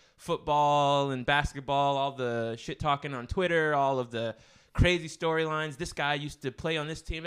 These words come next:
Like, I just love that. I love the storybook endings. Rooting for whoever is gonna have the best movie made about them on Netflix or whatever.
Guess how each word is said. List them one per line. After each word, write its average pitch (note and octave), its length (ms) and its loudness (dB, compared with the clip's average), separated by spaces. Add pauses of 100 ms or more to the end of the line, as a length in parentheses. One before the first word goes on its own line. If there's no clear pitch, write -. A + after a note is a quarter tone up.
(120)
Like, C3 300 -8
I F3+ 100 4
just D3+ 200 -8
love B2 180 0
that. G#2+ 240 -8
I B2 80 0
love D3 220 0
the C3+ 60 -8
storybook C#3+ 640 -4
endings. C3+ 500 -8 (680)
Rooting F3 340 -4
for E3+ 160 -4
whoever D#3 240 0
is D3+ 100 -4
gonna D3 200 -8
have C3+ 240 -4
the B2 60 0
best C#3 360 2 (220)
movie C#3 360 2
made C3+ 220 0
about C3 300 0
them B2+ 140 -2
on B2 120 0
Netflix B2+ 480 -2
or C3 80 0
whatever. C3 420 0